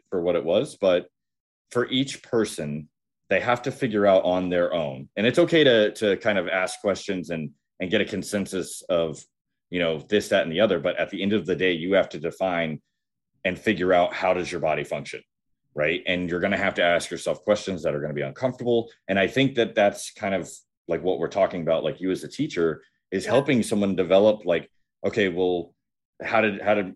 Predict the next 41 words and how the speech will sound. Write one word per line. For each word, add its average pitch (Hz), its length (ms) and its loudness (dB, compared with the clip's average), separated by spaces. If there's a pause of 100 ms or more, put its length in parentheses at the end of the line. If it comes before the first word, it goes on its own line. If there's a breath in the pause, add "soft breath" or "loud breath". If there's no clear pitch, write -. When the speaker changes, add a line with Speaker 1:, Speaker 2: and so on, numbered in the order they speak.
(140)
Speaker 1:
Miss 95 160 -6
Blake 98 300 0
do 76 140 -4
it, 57 140 -8
right? 87 220 0
She - 140 -4
would 87 140 2
ask 90 260 4
me, 90 160 -2
like, 82 140 -2
a 76 60 -2
hard 78 220 -2
question, 123 420 2
and 90 140 -4
then 87 80 -2
wouldn't 87 200 -2
answer 90 300 -2
it - 60 -10
for 82 140 -2
me. 78 140 -2
I 78 200 0
had 78 220 0
to 76 320 0 (180)
have 78 200 -4
the 76 100 -6
wheels 135 300 0
turning. 69 280 -10 (480 soft breath)
But 107 140 6
then 107 120 6
it 98 100 4
applies 87 520 4
mind. 80 420 -2 (360)
How 104 100 4
does 107 220 2
your 117 180 6
mind 80 300 0
work, 71 300 -8
right? 78 260 0
How 110 180 6
do 113 60 2
you, 101 720 0